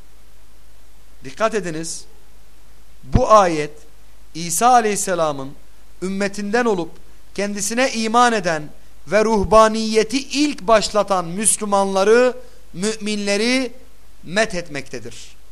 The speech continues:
Ruhbaniyet şehvetlerden uzak durmaktır. Bundan dolayı sırf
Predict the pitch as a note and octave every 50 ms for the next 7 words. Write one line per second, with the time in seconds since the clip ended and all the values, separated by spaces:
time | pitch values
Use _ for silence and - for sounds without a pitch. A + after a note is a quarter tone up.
0 | - - - - - - - - - - - - C#3+ F3+ A#3 A#3 A3 F#3 A3 A3+
1 | A3 A3 A3 A3 G#3+ G#3+ A3+ B3 C#4 C#4 - - - - - - - - - -
2 | - - - A3 A3 F#3+ G3 G3+ G#3+ G#3 G#3 G#3 G#3+ G#3+ G#3 G3+ B3+ B3 A#3 G#3
3 | F3 G#3+ G#3 - - E3 E3 D3+ C#3 C3+ B2+ - - C3+ B2 - - - - -
4 | - - - - - - - - - - - - - - - - D#3+ A3 A3+ A3+
5 | A#3+ C4+ C#4 C#4 C4 A#3+ A#3+ G#3+ G3 F#3 E3+ D#3+ D#3 - - - B3+ D4 D4 -